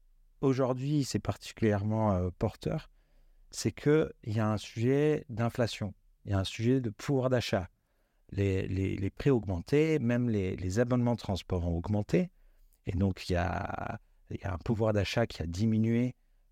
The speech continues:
et les entreprises ne peuvent pas forcément suivre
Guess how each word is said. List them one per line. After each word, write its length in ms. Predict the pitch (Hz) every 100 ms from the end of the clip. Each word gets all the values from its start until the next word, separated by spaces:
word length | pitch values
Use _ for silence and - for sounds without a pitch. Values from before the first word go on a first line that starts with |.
| -
et 280 | 90 85 87
les 260 | 85 90
entreprises 460 | 107 - - - 107
ne 60 | 90
peuvent 220 | 98 -
pas 140 | 113
forcément 520 | - 123 - 110 110
suivre 440 | - - 143 104